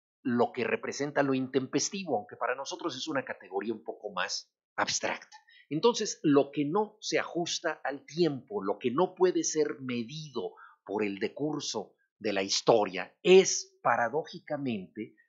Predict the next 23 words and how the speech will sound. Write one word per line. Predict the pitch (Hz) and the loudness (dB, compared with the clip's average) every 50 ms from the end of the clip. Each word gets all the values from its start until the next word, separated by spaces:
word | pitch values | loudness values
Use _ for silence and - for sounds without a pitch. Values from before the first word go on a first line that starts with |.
| _ _ _ | _ _ _
lo | 117 117 117 110 | -2 0 0 0
que | - - 120 | -2 -2 -4
define | 101 110 113 - - - 175 180 170 165 147 135 127 131 131 - _ _ _ _ _ _ _ _ 135 | -2 -2 -4 -4 -6 -6 -4 -2 -2 -2 -2 -2 -4 -6 -10 -14 _ _ _ _ _ _ _ _ -4
un | 127 117 | -2 -2
momento. | 110 107 98 95 90 87 85 87 - - - | -2 -2 -4 -4 -4 -8 -10 -10 -10 -6 -2
Pensamos | - 135 143 135 - 180 196 196 196 - - | 0 0 0 2 0 0 0 0 -2 -4 -4
en | 160 147 | -4 -4
el | 147 143 | -6 -6
Renacimiento | 139 139 147 139 139 135 - - 151 139 139 147 165 170 160 147 127 - - 92 - - - - - - _ | -4 -4 -4 -4 -4 -6 -6 -6 -6 -6 -4 -2 0 0 0 0 -4 -6 -8 -12 -12 -14 -20 -20 -20 -16 _
y | - 120 113 | -10 -6 -4
pensamos | - 127 120 117 - 147 151 156 151 - - | -2 -4 -2 -2 -2 -4 -4 -4 -6 -6 -8
en | 117 110 | -6 -4
las | 110 110 110 | -4 -4 -4
grandes | - 131 139 147 151 147 143 131 - - | -2 0 0 0 0 -2 -4 -6 -6 -6
figuras | 131 113 117 135 135 131 131 123 113 - | -6 -2 0 2 2 4 4 2 2 0
que | - 113 | -4 -8
hicieron | 101 90 - 127 127 127 123 120 - | -8 -4 -2 -2 -2 -2 -4 -6 -6
posible | - 123 113 - - 123 117 110 104 107 113 113 - - _ _ _ _ _ | -6 -4 -4 -4 -6 -10 -10 -10 -8 -6 -8 -8 -10 -14 _ _ _ _ _
esa | - 127 127 - - 127 120 - | 0 0 2 2 0 -2 -2 -2
transformación, | 117 113 117 113 113 - - 123 120 110 110 117 117 113 - - 139 139 135 123 120 117 113 113 - - - - _ _ _ _ | -2 -2 -2 -4 -6 -6 -4 -4 -2 -2 -2 -2 -2 -2 -2 0 2 4 6 6 4 2 -2 -8 -12 -20 -20 -20 _ _ _ _
eh, | 101 101 98 98 98 98 95 95 - - | -8 -6 -4 -4 -2 -4 -4 -6 -4 -2
artística, | - 101 107 98 - - 120 120 123 - - - - 110 - - - 90 90 87 80 - - _ _ _ | -2 0 0 -2 -4 -8 -14 -10 -8 -8 -8 -8 -10 -12 -10 -6 -2 0 0 0 -2 -6 -12 _ _ _
humanística, | - 104 104 101 98 101 107 110 110 113 117 113 - - - 117 101 - - - 90 87 - | -8 -6 -4 -2 -2 -2 -2 -2 -2 -2 -4 -4 -6 -8 -10 -12 -14 -12 -8 -6 -6 -6 -6